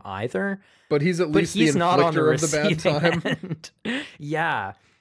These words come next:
Speaker 1: So, anyways, they get to, uh, yeah, so, so Wydell now dead. Tiny helps Baby get up and get into the car.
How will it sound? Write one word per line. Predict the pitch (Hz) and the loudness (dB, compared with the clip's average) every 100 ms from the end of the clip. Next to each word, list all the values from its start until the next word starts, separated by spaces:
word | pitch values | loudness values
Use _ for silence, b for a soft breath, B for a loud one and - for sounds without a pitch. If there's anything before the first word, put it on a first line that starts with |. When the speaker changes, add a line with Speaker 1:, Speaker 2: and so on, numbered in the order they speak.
| _ | _
Speaker 1:
So, | - - 190 180 180 170 - _ _ _ | -6 0 4 4 4 2 -4 _ _ _
anyways, | 180 196 131 120 | -2 0 0 0
they | 147 | -2
get | 135 170 | 0 -2
to, | - 156 143 135 131 - | 0 0 0 0 -4 -4
uh, | 131 117 107 127 | -2 -2 -4 -4
yeah, | 143 98 | -4 -4
so, | - 151 143 135 | -2 2 2 0
so | - 156 | -2 -2
Wydell | 131 147 156 165 170 160 | 0 0 0 0 0 -2
now | 139 139 135 | -2 -2 -4
dead. | 120 113 113 110 - _ _ | -4 -2 -2 -2 -6 _ _
Tiny | - 139 131 123 | -6 -4 -4 -6
helps | 113 - 123 - - | -8 -6 -4 -6 -6
Baby | 120 113 113 | -4 -4 -4
get | 113 107 | -4 -4
up | 104 101 | -4 -6
and | 104 | -8
get | 104 | -10
into | 104 101 | -10 -12
the | 101 | -12
car. | - 104 104 | -8 -6 -6